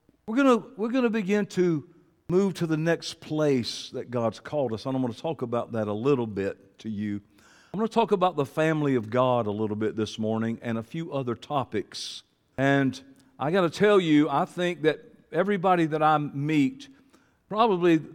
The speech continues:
the number one most important thing to them is their family. I don't think anybody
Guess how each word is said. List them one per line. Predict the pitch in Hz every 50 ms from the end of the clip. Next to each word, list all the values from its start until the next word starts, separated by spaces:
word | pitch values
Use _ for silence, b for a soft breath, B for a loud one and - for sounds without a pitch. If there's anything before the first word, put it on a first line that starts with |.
| - _
the | - 147
number | 147 160 196 220 208 220
one | 214 196 196 196 196 190 190 185 165 139 - - _ _ _ _ _ -
most | 151 156 147 - -
important | 143 131 - 170 190 185 170 175 160 -
thing | - 160 170 165 160 147
to | - 147 131
them | 123 131 131 131 131 127 120 110 - _ _ _ _ _ _ -
is | - 143 135 -
their | - 135 123
family. | 110 - - 156 147 143 131 120 107 101 95 87 82 - _ _ _ _ _ _ _ -
I | 139
don't | 147 147 -
think | - 151 135 - -
anybody | 165 156 165 170 147 143 147 147 147 139 139 131 120